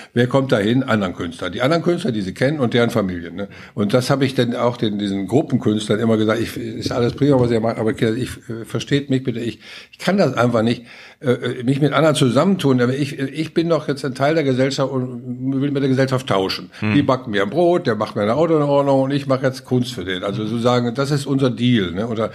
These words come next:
Speaker 1: und wenn ich mich in der Brot-, Brücke zusammen, in der Gruppe zusammen, äh, äh, rotte und dann, äh, ständig irgendwie da auch mich selber feiere, äh, wofür ist das gut? Ne? Also, äh, das finde ich irgendwie, das ist, das, das hat keinen Nutzen. Also erstmal,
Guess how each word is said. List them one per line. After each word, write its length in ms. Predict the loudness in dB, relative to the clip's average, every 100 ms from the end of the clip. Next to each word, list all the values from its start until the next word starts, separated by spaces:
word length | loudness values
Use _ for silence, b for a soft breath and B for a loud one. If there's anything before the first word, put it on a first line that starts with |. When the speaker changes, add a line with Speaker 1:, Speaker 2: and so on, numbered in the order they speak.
| B B
Speaker 1:
und 160 | -2 2
wenn 80 | 4
ich 80 | 4
mich 140 | 4
in 80 | 4
der 120 | 2
Brot-, 340 | 2 -2 -2 -6 -14 -16 -16
Brücke 360 | -6 -4 0 0
zusammen, 400 | 0 0 0 0 0
in 120 | 0
der 100 | -2
Gruppe 300 | 0 0 0
zusammen, 480 | 0 2 2 2 2
äh, 120 | 0
äh, 360 | 0 0 -2 -2
rotte 560 | -4 -2 0 0 0 -2 B B B B
und 220 | 0 2
dann, 220 | 4 2 0
äh, 480 | -4 0 0 0 -4
ständig 380 | -2 -2 -2
irgendwie 300 | -2 -2 0
da 160 | -2 -2
auch 120 | -2
mich 140 | 0 0
selber 300 | 2 2 0
feiere, 540 | 2 2 4 2 -2 B B B -8
äh, 60 | -8 -8 -12 -14
wofür 460 | -12 -8 -4 -2
ist 100 | -2
das 100 | -2
gut? 300 | 2 0 0 -12 _ _ _ -4
Ne? 120 | 2
Also, 280 | 4 4 4
äh, 260 | 2 0 0
das 160 | -4
finde 180 | -4 -2
ich 40 | 0
irgendwie, 260 | 2 2
das 240 | 0 -2 -6
ist, 160 | -6
das, 140 | -6 -4
das 140 | -8 -10 -14 -14 -10
hat 320 | -6 -6 -4
keinen 160 | 0 0
Nutzen. 320 | -2 -6 -6
Also 180 | -4 0
erstmal, 600 | -2 2 0 0 -4